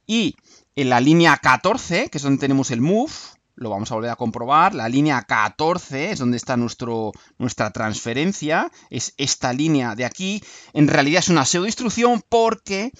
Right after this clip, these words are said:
se convierte en la instrucción real de risc five, que es la de suma. Y veis que utiliza el registro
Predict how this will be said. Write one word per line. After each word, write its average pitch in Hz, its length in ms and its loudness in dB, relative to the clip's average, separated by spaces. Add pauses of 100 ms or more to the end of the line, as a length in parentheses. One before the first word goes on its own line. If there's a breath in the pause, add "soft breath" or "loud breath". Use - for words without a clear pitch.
(520 loud breath)
se 196 200 2
convierte 196 560 4
en 139 80 2
la 135 60 4
instrucción 196 560 0
real 220 300 0
de 139 100 2
risc 160 400 -6
five, 202 220 2 (100)
que 147 100 -6
es 175 120 -4
la 190 160 2
de 220 100 -2
suma. 175 560 0 (920)
Y 127 100 -8
veis 131 220 -4
que - 100 -6
utiliza 131 420 -2
el 131 120 -6
registro 156 540 -6